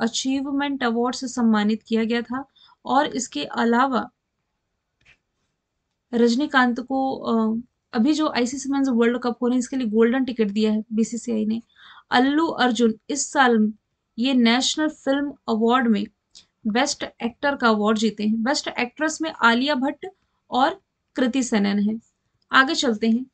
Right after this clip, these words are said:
सितंबर महीने के लिए मेंस कैटेगरी में जो प्लेयर of the month है, ये चुने गए हैं शुभमन गिल। शुभमन गिल, हालांकि ये गुजरात टाइटंस के लिए खेलते हैं आईपीएल में, जिन्हें सितंबर मंथ के लिए player of the month चुना गया है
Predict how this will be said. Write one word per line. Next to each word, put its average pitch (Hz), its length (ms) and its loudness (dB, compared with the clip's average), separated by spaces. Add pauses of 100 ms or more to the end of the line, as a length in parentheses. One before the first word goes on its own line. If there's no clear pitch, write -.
(180)
सितंबर 294 500 0
महीने 262 360 2
के 233 160 0
लिए 214 300 0
मेंस 254 340 0
कैटेगरी 247 360 -2
में 233 140 4
जो 233 140 0
प्लेयर 277 300 0
of 269 200 0
the 233 100 2
month 226 320 2
है, 233 100 -4
ये 247 160 0
चुने 226 280 2
गए 208 140 0
हैं 226 180 -2 (320)
शुभमन 226 540 2
गिल। 226 300 0 (440)
शुभमन 302 460 0
गिल, 349 200 -4 (120)
हालांकि 262 360 0
ये 294 60 -2
गुजरात 247 400 2
टाइटंस 240 400 0
के 254 100 -6
लिए 240 120 0
खेलते 226 320 -2
हैं 233 80 2
आईपीएल 214 340 0
में, 220 180 0 (600)
जिन्हें 285 340 2
सितंबर 269 580 -2
मंथ 247 200 2 (100)
के 240 80 0
लिए 226 280 2 (960)
player 294 320 6
of 240 100 2
the 233 140 6
month 220 180 2
चुना 226 280 2
गया 226 200 0
है 247 160 -4